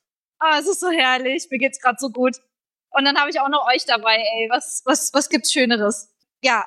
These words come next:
aber das, ich hoffe, dass ich jetzt auch mit meinem Körper das Mikrofon ein bisschen vor dem Wind schützen kann hier.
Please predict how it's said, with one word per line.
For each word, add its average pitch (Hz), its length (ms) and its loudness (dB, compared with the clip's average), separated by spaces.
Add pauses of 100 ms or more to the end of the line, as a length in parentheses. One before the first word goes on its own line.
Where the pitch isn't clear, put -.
aber 262 220 2
das, 269 280 -4
ich - 160 -10
hoffe, 320 220 2
dass 269 180 0
ich 277 100 -4
jetzt 262 220 0
auch 262 80 2
mit 277 220 -2
meinem 254 180 0
Körper - 320 0
das 233 160 -6
Mikrofon 269 460 -4
ein - 20 2
bisschen 254 260 0
vor 226 160 2
dem 208 140 -2
Wind 226 160 0
schützen - 420 -2
kann 196 220 0
hier. 202 220 0